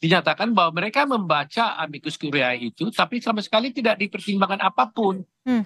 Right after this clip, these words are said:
Speaker 1: Nah, jadi berarti apa yang dilakukan oleh para amici-amici tersebut yang begitu banyak sama sekali satu pun tidak dipertimbangkan oleh Mahkamah Konstitusi.
Speaker 2: Oke.
Speaker 1: Jadi ini menjadi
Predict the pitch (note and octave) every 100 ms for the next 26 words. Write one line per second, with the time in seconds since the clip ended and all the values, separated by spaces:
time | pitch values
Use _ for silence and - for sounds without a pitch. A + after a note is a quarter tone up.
0 | - C#3 C3 G#3+ A3+ F#3 E3 A#3+ D4 -
1 | A#3 G#3+ G3 F#3 G3 G3+ F#3+ E3+ E3+ F3
2 | E3+ E3+ D#3+ G3 D#3+ E3 D3+ D#3 D#3 D3+
3 | D3 F#3+ C#4 - - _ D#3 D#3+ D3+ D3+
4 | E3 D#3+ D3+ D3 A#3+ - - F3+ F3 G3
5 | A3 - - - - - B3+ A3+ D#4+ C#4
6 | - G3+ F3 E3 E3 D#3 D#3 D3+ D3+ D3+
7 | - _ D3+ D#3+ D3 C#3+ C3 C3+ C3 A2+
8 | C#3 A#2+ - A2 G2+ - - - A#3+ A#3+
9 | G#3 G3+ F#3+ A3 F#3+ E3